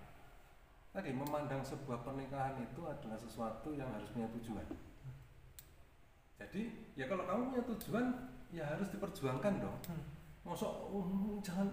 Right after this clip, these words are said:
Speaker 1: jangan, masa hidup kita itu iseng gitu ya? Hidup kok
Speaker 2: Hmm.
Speaker 1: iseng sih? Iseng ah, nikah ah. Ya nggak bisa gitu loh.
Speaker 2: Iya.
Speaker 1: Karena konsekuensi dari tindakan kita itu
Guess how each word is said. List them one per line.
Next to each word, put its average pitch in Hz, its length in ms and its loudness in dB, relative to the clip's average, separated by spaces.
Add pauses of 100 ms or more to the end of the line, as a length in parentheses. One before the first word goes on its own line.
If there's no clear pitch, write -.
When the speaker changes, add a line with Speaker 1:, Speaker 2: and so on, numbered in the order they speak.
Speaker 1:
jangan, 151 260 2 (320)
masa 220 340 6
hidup 156 240 6
kita 220 260 4
itu 277 160 4 (680)
iseng 226 400 4
gitu 196 180 4
ya? 180 140 2
Hidup 240 240 2
kok - 120 2
Speaker 2:
Hmm. 190 100 6
Speaker 1:
iseng 196 320 6
sih? 247 180 6 (520)
Iseng - 200 -4
ah, 214 200 2
nikah 170 340 -2
ah. 214 120 0 (540)
Ya 277 140 4
nggak 240 160 8
bisa 254 160 8
gitu 247 180 8
loh. - 140 4 (320)
Speaker 2:
Iya. 156 160 2 (1080)
Speaker 1:
Karena 208 460 2 (600)
konsekuensi 202 960 4 (440)
dari 120 340 4 (160)
tindakan 127 720 2
kita 135 360 -2
itu - 500 -6